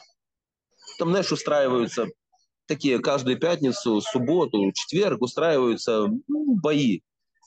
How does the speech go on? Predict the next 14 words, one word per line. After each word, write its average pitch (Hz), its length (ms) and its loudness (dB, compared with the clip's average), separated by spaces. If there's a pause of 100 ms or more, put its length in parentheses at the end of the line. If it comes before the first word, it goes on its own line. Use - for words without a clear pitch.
(260)
для 180 200 2
туристов, 139 680 -2
для 120 280 2
спортсменов. 135 540 0
Кто 208 160 -2
хочет, 110 300 -2
тот 131 160 -2
и 120 60 -2
дерётся, 120 400 0
короче. - 320 -2 (1160)
И 196 140 2
у 214 40 2
меня 175 420 2
есть 165 440 0